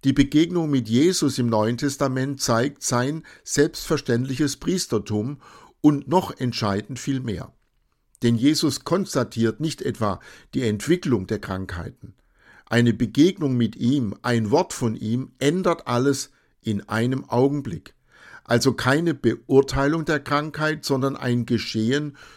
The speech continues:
jungfräulich, jenseits aller Kausalität, jenseits jeder Erfahrung. Ist Kranksein dann vielleicht verwandt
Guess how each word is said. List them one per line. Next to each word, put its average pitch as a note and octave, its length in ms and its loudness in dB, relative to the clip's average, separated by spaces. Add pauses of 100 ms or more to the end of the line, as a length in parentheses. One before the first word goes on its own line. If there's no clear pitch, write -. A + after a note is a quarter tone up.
(120)
jungfräulich, B2 1000 0 (280)
jenseits A2 880 0
aller D#3 280 0
Kausalität, C3 1000 -2 (380)
jenseits C#3 840 0
jeder B2+ 480 2
Erfahrung. G#2 720 -6 (1000)
Ist - 240 0
Kranksein D3 500 0
dann B2+ 200 0
vielleicht A#2+ 380 0
verwandt A2+ 560 -2